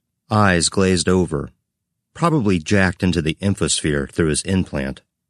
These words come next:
The only light in the little room was from the screen, quite a change from the blazing day outside, which gave him a ghostly look.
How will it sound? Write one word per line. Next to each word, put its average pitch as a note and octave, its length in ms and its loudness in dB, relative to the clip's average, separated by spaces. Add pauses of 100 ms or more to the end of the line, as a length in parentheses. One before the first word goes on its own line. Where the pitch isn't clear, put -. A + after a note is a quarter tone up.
(880)
The C3+ 140 2
only E3+ 280 4
light A2+ 320 2
in F2+ 100 -2
the F2 80 2
little G2 320 2
room F2 460 2 (100)
was - 120 -2
from C3+ 180 0
the A2 80 2
screen, A2+ 600 -2 (400)
quite D#3+ 220 0
a G#2+ 80 2
change C#3 420 0
from F#2 140 -2
the C#2+ 80 -2
blazing E2+ 440 0
day G#2 260 2
outside, - 560 -6 (460)
which A2 240 -4
gave C#3 240 2
him G2 180 2
a D#2+ 80 -2
ghostly D#2+ 480 -2
look. E2 380 -2